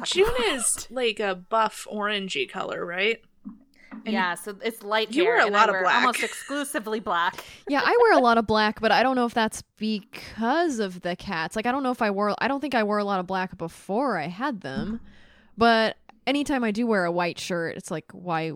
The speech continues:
Speaker 3: why did I do that?" <laughs>
Speaker 1: Yeah, why? <laughs>
Speaker 2: Yeah, I kind of am screwed for all colors because they're not black, but they're not white, and they're not brown.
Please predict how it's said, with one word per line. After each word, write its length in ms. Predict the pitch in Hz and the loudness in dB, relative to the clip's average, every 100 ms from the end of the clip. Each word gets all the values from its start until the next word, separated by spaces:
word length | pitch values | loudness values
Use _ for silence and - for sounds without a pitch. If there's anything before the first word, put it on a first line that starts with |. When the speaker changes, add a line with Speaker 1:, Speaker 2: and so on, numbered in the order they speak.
| 185 - _ | -10 -20 _
Speaker 3:
why 260 | 190 160 175 | -8 -4 -4
did 140 | 185 | -4
I 80 | 170 | -4
do 140 | 165 175 | -4 -4
that?" 420 | 170 - - - | -4 2 6 6
<laughs> 800 | 359 - - 180 - - - - | 2 -12 -16 -18 -20 -20 -18 -14
Speaker 1:
Yeah, 320 | 202 175 165 202 - | -8 -4 -2 -4 -8
why? 420 | 208 185 185 175 240 | -2 0 -2 -4 -6
<laughs> 40 | 269 285 285 285 - _ _ - | -6 -4 -6 -6 -12 _ _ -8
Speaker 2:
Yeah, 200 | 233 220 | -2 0
I 240 | 233 254 - - | 0 -2 -4 -10
kind 240 | 254 254 | -4 -2
of 120 | 214 - | -4 -4
am 140 | 214 | -4
screwed 420 | 202 - 220 208 196 | -4 0 4 4 4
for 160 | 185 | -2
all 220 | - 185 | 0 0
colors 540 | 180 196 190 190 185 - | -2 -4 -2 -2 -4 -6
because 520 | 185 185 196 196 180 - | -8 -6 -4 -4 -6 -4
they're 140 | 202 | -2
not 280 | 196 202 - | -2 -4 -4
black, 420 | 175 175 165 - - _ - - - | -2 0 0 -6 -20 _ -20 -18 -12
but 140 | - | -8
they're 120 | 185 | -4
not 260 | 190 190 - | -2 -2 -2
white, 400 | 202 202 185 175 _ _ _ _ _ _ | -2 0 0 -2 _ _ _ _ _ _
and 120 | 214 202 | -10 -6
they're 120 | 214 | 0
not 260 | 262 311 | 2 0
brown. 640 | 226 262 277 180 127 131 | 0 -2 2 0 0 -8